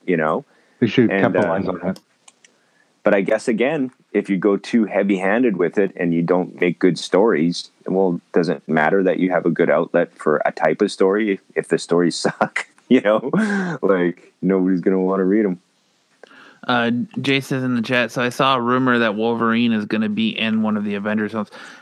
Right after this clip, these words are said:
Speaker 3: I think that's just a rumor because they actually don't acquire the, if I'm correct, they actually don't acquire the Fox rights until sometime in January.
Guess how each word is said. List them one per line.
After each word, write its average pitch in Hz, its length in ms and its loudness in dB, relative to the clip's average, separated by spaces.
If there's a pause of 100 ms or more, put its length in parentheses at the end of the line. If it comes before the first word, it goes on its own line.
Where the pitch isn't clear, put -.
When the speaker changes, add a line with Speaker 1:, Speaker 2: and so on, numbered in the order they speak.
(140)
Speaker 3:
I 127 160 0
think 139 180 0
that's 139 140 2
just 135 180 -2
a 131 60 2
rumor 120 300 2
because 117 260 -2
they 117 100 2
actually 120 260 -2
don't 120 200 0
acquire 110 440 0
the, 110 140 0
if 110 120 -4
I'm 117 260 0
correct, 110 540 0 (280)
they 120 100 2
actually 127 220 0
don't 123 180 0
acquire 117 380 0
the 110 100 -2
Fox 110 440 -2
rights 107 340 -2
until 104 760 -2 (120)
sometime 110 360 -2
in 101 100 -4
January. 98 520 -6